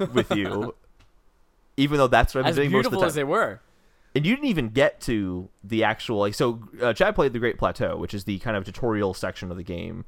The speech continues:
Speaker 1: which is a very
Speaker 2: Hold on,
Speaker 1: clever
Speaker 2: hold on.
Speaker 1: tutorial.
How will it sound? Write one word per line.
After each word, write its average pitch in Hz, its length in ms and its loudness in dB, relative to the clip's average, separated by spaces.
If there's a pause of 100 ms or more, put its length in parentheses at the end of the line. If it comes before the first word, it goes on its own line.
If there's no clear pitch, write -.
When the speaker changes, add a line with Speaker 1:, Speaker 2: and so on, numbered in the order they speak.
(560)
Speaker 1:
which 131 160 0
is 107 260 -4 (400)
a 113 100 -4
very 143 180 2
Speaker 2:
Hold 135 40 2
on, 110 80 0
Speaker 1:
clever 110 180 0
Speaker 2:
hold 139 100 2
on. 120 100 0
Speaker 1:
tutorial. - 240 -8